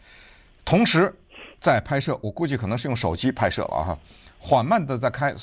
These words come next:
这个人一边开车呢，一边拿着手机拍，所以可以看到呢，比较颠这个过程，而且有些角度啊，拐弯的时候没有拍到什么的，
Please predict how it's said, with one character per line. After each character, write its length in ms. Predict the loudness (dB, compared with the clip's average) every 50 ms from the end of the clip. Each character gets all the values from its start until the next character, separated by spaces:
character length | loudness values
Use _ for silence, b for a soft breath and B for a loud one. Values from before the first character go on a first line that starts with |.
| -16 -20 _ _ -20 -20 -20 _ _ -20 _
这 120 | 0 2 4
个 80 | 4
人 200 | 4 4 2 2 0
一 60 | 0 0
边 180 | 2 2 0
开 200 | 2 0 0 0
车 180 | 0 0 0 2
呢， 200 | 2 2 2 0 -2
一 120 | -6 -6
边 180 | -2 -2 -2 0
拿 140 | 2 2 0
着 80 | 0
手 180 | -2 -2 -4 -2
机 140 | -2 -4 -2
拍， 180 | 0 0 0
所 160 | 0 0 -2 -4
以 80 | -4
可 140 | -4 -4 -6
以 60 | -6
看 200 | -2 -2 -2 2
到 140 | 2 2 2
呢， 180 | 4 0 -2 -4 b b b b b b b b b b b
比 120 | -2 0 2
较 120 | 2 0
颠 280 | 2 4 2 2 2 -2 -8 -14 -8
这 160 | -6 -4 -4
个 80 | -4 -4
过 160 | -2 -2 -2
程， 140 | -2 0 -2
而 100 | -2 -2
且 160 | 0 0 2
有 140 | 2 2 2
些 280 | 2 2 2 2 2 -2 -4 -2
角 200 | 0 0 0 0
度 160 | -2 0 2
啊， 120 | 2 2
拐 180 | 2 2 2 4
弯 160 | 4 2 0
的 100 | 0 -2
时 100 | -4 -2
候 160 | -2 -2 -2 -2 -6 -10 -18 _
没 120 | -4 0
有 100 | 0 0
拍 160 | 2 2 2 2
到 160 | 4 2 2
什 140 | 0 -2 -8
么 80 | -6
的， 140 | -6 -6 -6